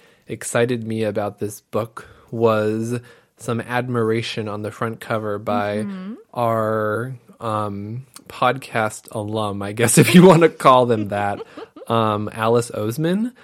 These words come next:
Speaker 2: Mm-hmm.
Speaker 1: uh, the author of Heartstopper. Um, they mentioned, or I guess they're quoted on the front cover saying that this story is magical and full of queer joy,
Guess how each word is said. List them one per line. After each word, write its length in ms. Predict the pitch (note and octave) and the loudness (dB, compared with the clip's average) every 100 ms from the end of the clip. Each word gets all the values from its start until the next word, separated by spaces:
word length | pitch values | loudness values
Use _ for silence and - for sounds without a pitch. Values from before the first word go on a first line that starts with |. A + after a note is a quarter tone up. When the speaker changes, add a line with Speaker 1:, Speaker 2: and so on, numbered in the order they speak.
| - | -18
Speaker 2:
Mm-hmm. 260 | F#3+ E3 G3 | -16 -16 -6
Speaker 1:
uh, 280 | A#2 A2+ G#2+ | -2 0 0
the 380 | G#2+ G2+ G2 A#2+ - | 0 -2 -2 -8 -12
author 320 | G#2 A2 A2+ | -6 -6 -4
of 100 | G#2+ | -8
Heartstopper. 1000 | - - G#2+ - - - D3 D#3 F#3 A3+ A#3+ _ _ _ | -10 -10 -10 -10 -12 -6 -6 -4 -4 -4 -8 _ _ _
Um, 260 | - A#2 A2+ | -4 -2 -2
they 440 | A2 A#2+ C#3 E3+ | 2 4 4 0
mentioned, 960 | C3+ A#2+ A#2 A#2+ - B2 A#2 D3 G3 A3 - _ _ _ _ _ | -2 -2 -2 -4 -4 -2 -2 -4 -6 -10 -20 _ _ _ _ _
or 180 | B2 A#2 | -4 -2
I 60 | A#2 | 0
guess 160 | A#2+ | -2
they're 180 | A#2 C3 | 0 -2
quoted 380 | - C3 C3 A#2 | 0 0 2 -2
on 180 | G#2 A2 | -6 -6
the 140 | A2 | -8
front 320 | - A2+ A2+ | -8 -10 -8
cover 260 | - A2+ A2 | -8 -6 -6
saying 440 | - A2+ G#2 G#2+ | -6 -8 -6 -8
that 300 | A2 G2 _ | -8 -10 _
this 200 | - B2+ - | -8 -8 -10
story 480 | - - A#2+ A2+ A2+ | -18 -8 -4 -2 -2
is 200 | - G2+ | -6 -12
magical 680 | G#2 G#2 A2 A#2 D#3 F#3+ A3+ | -14 -10 -10 -10 -8 -10 -10
and 180 | D#3+ G#2+ | -12 -16
full 240 | - B2 A#2 | -8 -4 -2
of 140 | A2 | -4
queer 340 | - C3+ C#3 | -8 -4 -4
joy, 440 | D3+ B2+ A#2+ C#3 | -2 -2 -2 -4